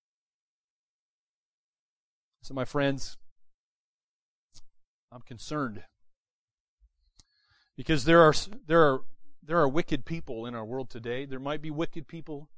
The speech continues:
sitting here in this room. And my concern is that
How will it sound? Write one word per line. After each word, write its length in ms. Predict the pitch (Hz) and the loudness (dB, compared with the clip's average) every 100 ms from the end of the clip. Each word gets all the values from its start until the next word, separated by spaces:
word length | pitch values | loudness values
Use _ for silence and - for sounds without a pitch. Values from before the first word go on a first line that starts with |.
| - | -20
sitting 360 | - 165 160 | -12 -10 -10
here 180 | 147 156 | -10 -10
in 80 | 151 | -10
this 180 | 147 147 | -12 -12
room. 300 | 190 95 82 _ _ _ _ _ _ _ _ _ _ _ - | -14 -16 -20 _ _ _ _ _ _ _ _ _ _ _ -6
And 80 | 147 | 2
my 120 | 180 | 4
concern 480 | 175 151 196 196 170 | 4 2 4 4 4
is 140 | 131 | 4
that 240 | 165 151 | 6 6